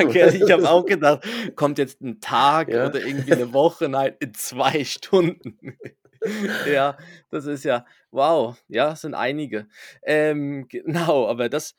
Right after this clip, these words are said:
Speaker 1: ja, das war jetzt zum Auflockern, Felix. Genau, wir sind ja
Speaker 2: Richtig.
Speaker 1: heute, herzlich willkommen erstmal zur Folge zweiunddreißig vom Take That Podcast. Hier sind wieder der Christoph und der Felix. Oder andersrum, Felix und Christoph. Und, ähm,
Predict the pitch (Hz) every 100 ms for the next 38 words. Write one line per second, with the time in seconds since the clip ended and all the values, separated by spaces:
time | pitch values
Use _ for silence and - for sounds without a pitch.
0 | _ 98 95 - 131 147 139 135 92 127
1 | 143 123 117 120 120 101 98 90 - _
2 | _ - 127 127 131 170 156 135 156 208
3 | - 135 160 _ _ _ - 170 - 180
4 | 151 - 147 185 170 180 180 170 - 131
5 | 123 - 131 139 131 - 117 151 170 156
6 | 135 151 - 139 - 131 - - 120 -
7 | 139 - _ 123 - - 120 175 _ -
8 | 120 110 - 117 110 104 95 92 - -
9 | 156 - 120 - 95 107 123 156 208 -
10 | - _ _ _ _ _ _ - 113 85
11 | 117 143 156 143 120 117 117 110 139 -
12 | 190 190 - - 143 - 147 147 139 127
13 | 135 135 135 135 135